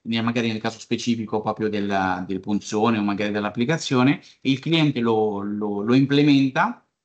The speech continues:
e poi praticamente insieme realizziamo queste, questi case study in cui quelli sono i numeri reali che il, che il cliente ha, ha prodotto. Quindi il fattore è, non, non è una sim-, non sono dei dati da simulazione,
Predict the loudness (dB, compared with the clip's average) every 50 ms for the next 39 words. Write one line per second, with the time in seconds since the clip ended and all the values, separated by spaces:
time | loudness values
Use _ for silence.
0 | _ -6 -4 -2 -4 -2 -4 -6 -6 -6 -6 -4 -2 0 0 0 0 -2 -2 -2
1 | -2 -2 0 0 0 0 0 0 -2 -2 -2 -2 -2 0 0 0 0 0 -2 -2
2 | 0 2 2 0 0 -2 -4 -6 -4 -2 -2 0 0 0 -2 -4 -4 -6 -4 -2
3 | -4 -2 0 0 0 0 2 2 2 2 2 2 2 2 2 2 0 0 0 2
4 | 2 2 0 0 -6 -14 -20 -20 _ _ 0 2 2 2 2 2 2 2 4 4
5 | 4 4 2 2 0 -2 0 2 2 2 2 2 0 -2 -6 -10 _ _ _ _
6 | _ _ _ _ _ -2 -2 0 0 -2 -4 -4 -4 -4 -4 -4 -6 -8 -8 -8
7 | -6 -6 -6 -6 -8 -6 -4 -2 -2 -2 -2 -2 -2 0 0 0 0 0 -2 -4
8 | -6 -6 -6 -8 -10 -12 -14 _ _ _ _ -4 -4 -2 -4 0 2 2 2 0
9 | 0 -6 -12 -12 -12 _ _ _ _ _ _ 0 2 2 2 2 0 -2 -2 0
10 | 2 2 2 0 0 -4 -6 -4 -2 -2 0 0 0 0 0 0 2 2 2 4
11 | 4 4 4 4 4 4 4 4 4 4 4 4 4 4 4 4 4 2 0 -2
12 | -4 -4 -2 0 0 0 0 -2 -2 -2 -2 0 0 0 0 0 2 0 0 0
13 | -2 -6 -8 -4 -2 0 2 2 0 0 -4 -6 -4 -2 -2 -2 -2 -4 -6 -8